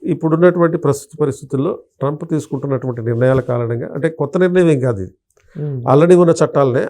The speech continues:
Speaker 1: అమలు చేద్దాం, గట్టిగా అమలు చేయడానికి అతను కట్టుబడి ఉన్నాడు. ఎందుకంటే ఈ ప్రామిస్ చేసే అమె-, ట్రంప్ అమెరికాలో అధికారంలోకి రావడం జరిగింది.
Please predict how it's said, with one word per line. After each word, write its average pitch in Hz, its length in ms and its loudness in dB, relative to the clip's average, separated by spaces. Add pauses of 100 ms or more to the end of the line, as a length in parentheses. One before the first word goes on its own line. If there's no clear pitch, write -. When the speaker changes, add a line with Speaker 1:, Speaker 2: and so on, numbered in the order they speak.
Speaker 1:
అమలు 170 240 4
చేద్దాం, 165 500 2
గట్టిగా 180 280 2
అమలు 156 180 2
చేయడానికి 135 640 -2
అతను 151 220 -2
కట్టుబడి 135 380 0
ఉన్నాడు. 90 200 -6 (100)
ఎందుకంటే 156 460 -2 (580)
ఈ 180 180 4
ప్రామిస్ 202 460 0
చేసే 190 220 -2
అమె-, 180 240 0
ట్రంప్ 160 560 -4
అమెరికాలో 156 420 0
అధికారంలోకి 160 520 0
రావడం 143 260 0
జరిగింది. 107 300 -10